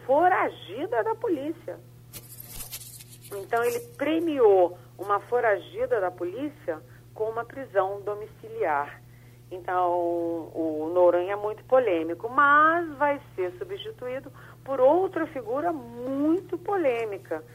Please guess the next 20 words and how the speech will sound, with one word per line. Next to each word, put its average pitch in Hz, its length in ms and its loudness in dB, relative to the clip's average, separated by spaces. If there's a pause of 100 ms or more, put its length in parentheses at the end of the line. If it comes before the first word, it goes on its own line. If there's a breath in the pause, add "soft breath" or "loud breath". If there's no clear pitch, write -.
(280 loud breath)
porque 254 260 0
Humberto 202 560 2
Martins, 240 800 -10 (320 loud breath)
que 196 80 2
é 196 40 6
muito, 214 600 -4 (160)
ele 160 180 -2 (120)
fala 226 240 4
muito, 180 760 -2 (280 loud breath)
ele 175 340 0
é 175 180 8
muito, 170 760 0
é 165 120 4
uma - 140 2
conversa, 190 640 2 (280 loud breath)
é, 156 220 2
gostosa, 190 520 2
porque - 280 -8
ele 123 120 -2
é 120 40 -10